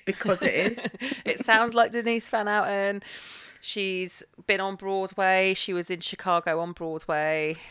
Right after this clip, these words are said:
Speaker 1: She did
Speaker 2: Um,
Speaker 1: Strictly, so foxtrot my way through.
Speaker 2: Yeah.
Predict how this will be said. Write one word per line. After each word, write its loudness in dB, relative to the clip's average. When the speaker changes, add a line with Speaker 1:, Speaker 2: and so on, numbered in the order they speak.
Speaker 1:
She -4
did 2
Speaker 2:
Um, -4
Speaker 1:
Strictly, 2
so 0
foxtrot -4
my 2
way 2
through. 0
Speaker 2:
Yeah. 6